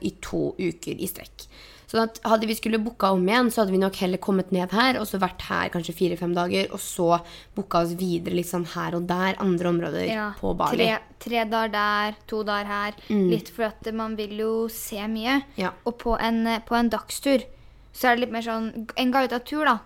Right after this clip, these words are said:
Speaker 2: så er det sånn, «Se her, strand, inn i bilen.
Speaker 1: Mm.
Speaker 2: Se her, utested,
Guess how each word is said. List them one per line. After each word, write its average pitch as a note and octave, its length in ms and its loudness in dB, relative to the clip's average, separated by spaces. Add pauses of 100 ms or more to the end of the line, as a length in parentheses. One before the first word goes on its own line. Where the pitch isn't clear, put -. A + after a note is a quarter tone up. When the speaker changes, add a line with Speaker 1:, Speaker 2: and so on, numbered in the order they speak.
(120)
Speaker 2:
så - 160 -2
er A#3 60 4
det A#3 80 -4
sånn, A3+ 260 0 (140)
«Se - 240 -4
her, C#4+ 340 2
strand, B3 520 2 (220)
inn B3+ 140 2
i B3 60 0
bilen. G#3 280 -4 (160)
Speaker 1:
Mm. G3 400 0 (120)
Speaker 2:
Se - 220 -4
her, C#4+ 400 2 (200)
utested, B3 580 -2